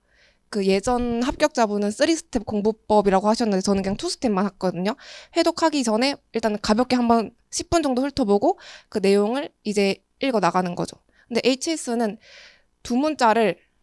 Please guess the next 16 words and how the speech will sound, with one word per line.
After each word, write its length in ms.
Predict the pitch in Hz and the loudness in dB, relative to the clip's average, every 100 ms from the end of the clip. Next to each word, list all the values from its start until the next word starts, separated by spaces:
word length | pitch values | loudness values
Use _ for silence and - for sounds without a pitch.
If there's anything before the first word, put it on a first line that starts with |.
| _ _ | _ _
그냥 220 | - 214 | -2 -2
그 120 | 208 208 | 2 10
내용 200 | 214 262 | 10 10
하나하나 440 | 320 339 339 320 | 4 2 2 2
읽는 240 | 240 254 254 | 2 0 0
게 60 | |
아니라 300 | 196 175 196 | 0 0 -2
그냥 160 | 190 202 | -2 -6
두 120 | - 233 | -2 -2
문자를 320 | 311 254 202 | 0 0 -2
그냥 220 | 208 196 - | -2 -4 4
외우는 300 | 202 240 247 | 8 8 6
식으로 200 | 233 226 | 0 -4
해서 180 | 285 | -4
후다닥 360 | 311 330 294 254 | -2 2 4 4
넘어갔어요. 520 | 202 202 180 180 165 | 2 2 0 -4 -10